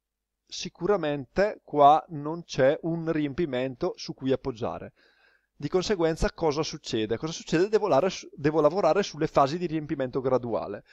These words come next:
e devo impostarle molto molto bene. Qua è importante,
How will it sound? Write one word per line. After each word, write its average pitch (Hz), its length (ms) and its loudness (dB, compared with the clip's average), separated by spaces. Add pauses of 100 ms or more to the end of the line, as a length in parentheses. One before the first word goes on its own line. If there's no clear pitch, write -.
(180)
e 175 60 -8
devo 180 220 4
impostarle 208 580 0
molto 170 400 -4
molto 147 300 -6
bene. 113 280 -6
Qua 180 300 0
è 185 80 -6
importante, 165 1300 -2